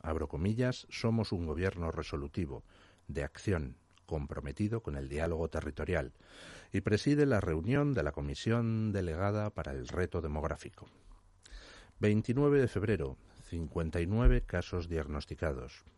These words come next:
Pedro Sánchez habla en Twitter de las medidas que piensan tomar para hacer frente a la revuelta de agricultores y ganaderos. Uno de marzo, ochenta y cuatro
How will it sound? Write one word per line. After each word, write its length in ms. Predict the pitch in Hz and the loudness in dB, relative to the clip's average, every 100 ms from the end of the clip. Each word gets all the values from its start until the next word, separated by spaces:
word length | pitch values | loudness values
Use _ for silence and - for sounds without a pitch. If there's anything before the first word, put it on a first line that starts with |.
| - | -10
Pedro 280 | - 80 73 | -2 -2 -2
Sánchez 480 | - 113 117 123 - | 0 0 2 0 0
habla 220 | 82 76 | -2 -2
en 100 | 69 | -2
Twitter 400 | 71 120 - 123 | 0 -2 0 -2
de 60 | 78 | -2
las 200 | 69 - | -4 -4
medidas 440 | 73 78 101 107 | -4 -2 -2 -4
que 120 | - 78 | -4 -2
piensan 400 | 101 104 135 131 | -2 0 -2 -2
tomar 320 | 78 87 - - - - - - | 0 0 0 -10 -18 -16 -16 -6
para 180 | - 95 | 2 4
hacer 180 | - 139 | 4 2
frente 340 | - 151 143 | 4 2 4
a 40 | 135 | 2
la 140 | 107 | 2
revuelta 500 | 82 80 104 110 117 | 2 2 2 2 2
de 80 | 110 | 2
agricultores 920 | 95 82 80 78 92 85 85 - - - | 2 0 -2 -2 0 0 0 -4 -12 -6
y 80 | 90 | -2
ganaderos. 580 | 80 76 76 71 - - - - - - - - - - - _ _ _ _ | 0 0 -2 -4 -6 -10 -16 -20 -20 -18 -16 -14 -16 -20 -20 _ _ _ _
Uno 220 | 135 139 | 2 4
de 100 | 123 | 4
marzo, 420 | 107 110 - - - - - - - | 4 2 -2 -10 -12 -20 -20 -20 -8
ochenta 440 | 98 - 90 78 76 | -8 -2 -2 -2 -4
y 60 | |
cuatro 480 | 76 117 - 123 113 | 0 0 0 -4 -4